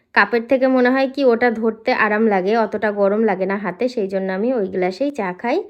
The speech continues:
আর এখানে সকালের ভাতটাও বসিয়ে দিয়েছি। সকাল নটায় সকালের ভাত বসিয়েছি, মানে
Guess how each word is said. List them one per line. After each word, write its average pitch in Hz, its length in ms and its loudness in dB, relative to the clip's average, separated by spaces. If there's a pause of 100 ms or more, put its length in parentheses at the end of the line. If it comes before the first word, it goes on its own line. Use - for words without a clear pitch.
(340)
আর 180 220 2
এখানে 208 320 -2
সকালের 202 480 -2
ভাতটাও 226 480 -2
বসিয়ে 214 320 0
দিয়েছি। 220 320 2
সকাল 220 340 -2 (100)
নটায় 214 340 -2
সকালের 196 320 -2
ভাত 196 180 -4
বসিয়েছি, 180 480 -2
মানে 202 240 0